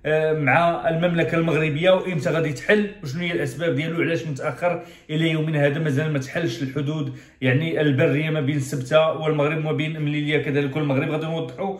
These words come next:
كلشي بالتفاصيل، كاينة معلومات مهمة. ما تبخلوش الإخوان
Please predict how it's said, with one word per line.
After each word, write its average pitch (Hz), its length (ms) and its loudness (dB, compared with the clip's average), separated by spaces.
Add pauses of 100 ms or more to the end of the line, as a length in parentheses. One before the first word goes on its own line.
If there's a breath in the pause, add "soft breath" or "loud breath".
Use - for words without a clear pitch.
(280 loud breath)
كلشي 202 260 2
بالتفاصيل، 196 460 2
كاينة 156 200 0
معلومات 170 400 2
مهمة. 180 360 2
ما 202 120 0
تبخلوش 208 400 -4
الإخوان 170 400 2